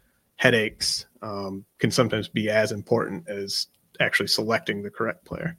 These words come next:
Um, it's kinda like Correa to me is exactly like Chris Bryant. Like, I, I don't want anything to do with either of those guys and haven't for a while. And it's all, it all just kinda comes down to durability.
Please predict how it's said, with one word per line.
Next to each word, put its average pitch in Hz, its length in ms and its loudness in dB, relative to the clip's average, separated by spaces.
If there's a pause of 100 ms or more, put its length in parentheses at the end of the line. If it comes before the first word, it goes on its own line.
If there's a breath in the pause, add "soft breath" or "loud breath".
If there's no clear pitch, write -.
(600 loud breath)
Um, 180 480 -10 (420)
it's 131 140 -2
kinda 156 220 6
like 135 200 6 (340)
Correa 165 560 12
to 170 160 0
me 135 180 8
is 120 220 6 (160)
exactly 117 480 0
like 110 180 -2
Chris - 240 -2
Bryant. 107 440 -6
Like, 107 140 -6
I, 101 160 -8 (640)
I 110 80 -8
don't 104 140 -8
want 104 120 -4
anything 107 260 -4
to 107 40 -10
do 110 140 -6
with 104 80 -8
either 127 180 4
of 151 80 6
those 156 160 6
guys 160 520 4
and 110 120 -8
haven't 113 260 -4
for 113 140 -6
a 110 60 -6
while. 135 520 0
And 113 120 -6
it's 101 100 -16
all, 113 220 -4
it 123 80 -2
all 107 160 -2
just 107 180 -10
kinda 110 140 -6
comes 107 180 -10
down 110 200 -8
to 104 80 -8
durability. 117 640 -2